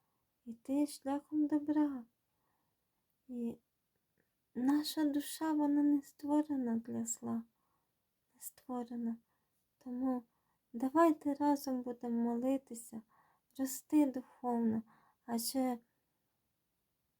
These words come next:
людина, навіть коли росте духовно, вона не є досконала, вона, ем, робить помилки.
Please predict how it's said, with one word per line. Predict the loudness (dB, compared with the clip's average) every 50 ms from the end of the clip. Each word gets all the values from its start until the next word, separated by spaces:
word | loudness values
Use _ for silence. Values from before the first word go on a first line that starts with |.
| _ -20 -20 _ _ _ _
людина, | -4 -4 -4 2 4 6 8 8 8 10
навіть | 8 8 8 6 6 4 0 -4 _
коли | -2 0 2 2 4 4 4 2
росте | 0 -2 -4 -6 -8 -4 -2 -2
духовно, | 0 0 -2 -4 -4 -6 -4 -2 -2 0 0 0 -2
вона | -2 -2 0 0 0 2
не | 4 6 6 8
є | 8 8 8 8
досконала, | 6 2 -2 -6 -6 -10 -8 -4 -2 0 0 2 2 2 0 0
вона, | 0 0 0 2 0 0 -4 -8 _ -20 _ _ _ _ _ _ _ _ _ _ _ _ _ _
ем, | -6 -4 -4 -4 -4 _ _ _ _ _ _ _ _ _ _ _ _ _ _ _ _ -14 -10
робить | -2 4 4 4 6 6 4 2 2 -2
помилки. | _ -4 0 0 2 2 2 0 -2 _ -6 -4 -2 -2 -2 -4